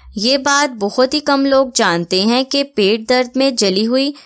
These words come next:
डबल रोटी खाने से दर्द से निजात हासिल की जा सकती है,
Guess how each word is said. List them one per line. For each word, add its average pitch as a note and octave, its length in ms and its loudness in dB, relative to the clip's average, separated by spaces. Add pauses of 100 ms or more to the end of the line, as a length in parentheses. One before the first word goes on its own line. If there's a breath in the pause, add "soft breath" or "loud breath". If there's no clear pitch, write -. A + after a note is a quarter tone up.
(300 loud breath)
डबल A3 260 2
रोटी D4 320 0
खाने C4+ 360 0
से C#4 220 2
दर्द A3 260 0
से C4 160 2
निजात B3 500 0
हासिल A3+ 360 0
की A#3+ 240 -4
जा F#3 220 0
सकती G3+ 440 -4
है, C#4+ 220 0